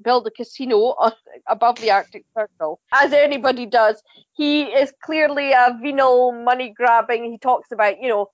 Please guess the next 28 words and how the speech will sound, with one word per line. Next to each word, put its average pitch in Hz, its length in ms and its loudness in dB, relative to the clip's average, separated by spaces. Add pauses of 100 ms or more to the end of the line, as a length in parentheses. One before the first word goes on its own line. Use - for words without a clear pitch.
(160)
the 214 100 -6
whole 233 180 0
world 220 380 2
by 208 180 0
the 196 200 0
end 220 200 -4
of 202 60 -10
the 202 60 -12
century 214 400 -10
is 196 80 -14
going 202 160 -6
to 185 60 -12
be 190 100 -14
dead, 196 300 2
but 151 160 -6
what 220 120 2
do 208 40 2
I 208 160 4
care? 185 260 -4
I'll 202 140 4
be 226 140 -12
dead. 156 340 -4 (160)
You 202 120 -2
know, 175 40 2
it's 180 140 -4
not 170 180 -2
my 180 140 0
problem. 180 500 -2